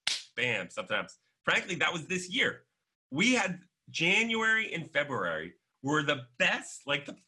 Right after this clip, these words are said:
best two months in the history of HubSpot. Everything was working for us.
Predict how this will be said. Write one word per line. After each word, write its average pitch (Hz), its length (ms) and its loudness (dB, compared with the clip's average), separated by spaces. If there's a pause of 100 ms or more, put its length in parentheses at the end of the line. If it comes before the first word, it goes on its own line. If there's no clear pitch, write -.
best - 360 -4
two 220 200 -6
months 151 520 -2
in 185 180 -4
the 196 80 0
history 214 920 -2
of 143 200 0
HubSpot. - 440 -4 (240)
Everything 233 540 -2
was 131 160 -4
working 120 340 -2
for 80 220 -8
us. - 220 -16